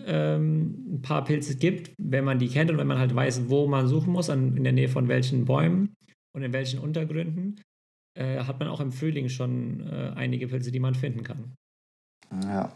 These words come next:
Speaker 2: dafür müsste es aber ein bisschen mehr regnen, glaub ich. Ja.
Speaker 1: Ja, auch im Moment sind wir da, glaub ich, gar nicht schlecht dabei. Vielleicht musst du da in ein, zwei Wochen mal schauen.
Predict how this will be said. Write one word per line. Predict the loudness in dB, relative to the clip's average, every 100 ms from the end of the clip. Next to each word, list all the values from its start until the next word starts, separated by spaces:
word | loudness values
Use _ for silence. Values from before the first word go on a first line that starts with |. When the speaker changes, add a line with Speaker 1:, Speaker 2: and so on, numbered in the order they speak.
| -16 -20 -20 -16 -14 -16 -12
Speaker 2:
dafür | -6 -4 -2
müsste | -2 -2
es | 0
aber | 0 2
ein | 0
bisschen | 0 -2 0
mehr | 2 2
regnen, | 2 0 0 -2
glaub | 2 2 2
ich. | 0 -2 -4 -10 -18 -18 -20 -20 -20 -20 -20 -10 -4
Ja. | -2 -4 -2
Speaker 1:
Ja, | -2
auch | -2 -4
im | -4
Moment | -4 -2 -4 -4
sind | -6 -4
wir |
da, | -4 -2
glaub | 0 0
ich, | 0
gar | 0 -2
nicht | -2
schlecht | -2 -2
dabei. | -2 0 -2
Vielleicht | 0 0 0
musst | -4
du | -2
da | 0
in | 0
ein, | 0 -4
zwei | -4 -4
Wochen | -2 -2 -2
mal | -2
schauen. | -2 -2 -4